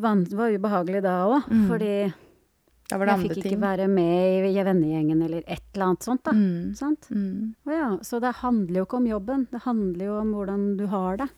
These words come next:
Speaker 2: Ja.
Speaker 1: Og å drive og bytte jobb, det er mange som holder på med det.
Speaker 2: Mm.
Speaker 1: Så hjelper det jo ingenting.
Speaker 2: Nei.
Speaker 1: Men sinnet sier sånn, «Ja, men bare jeg får bytta jobb nå,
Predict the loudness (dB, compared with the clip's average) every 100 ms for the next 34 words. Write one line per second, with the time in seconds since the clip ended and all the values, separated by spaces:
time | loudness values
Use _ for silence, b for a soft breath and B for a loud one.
0 | -10 -6 -6 B B B B B B B
1 | -6 -2 0 2 2 0 -2 -2 0 2
2 | 2 2 2 2 2 2 2 0 0 0
3 | 0 0 -2 2 2 2 -2 -6 -10 -12
4 | -4 -2 -2 -4 -4 -2 0 0 0 0
5 | -2 -2 -4 -4 -4 -8 -2 0 2 2
6 | 2 2 0 0 2 2 2 B B -2
7 | 2 4 4 4 2 0 -2 -2 0 2
8 | 2 2 2 4 2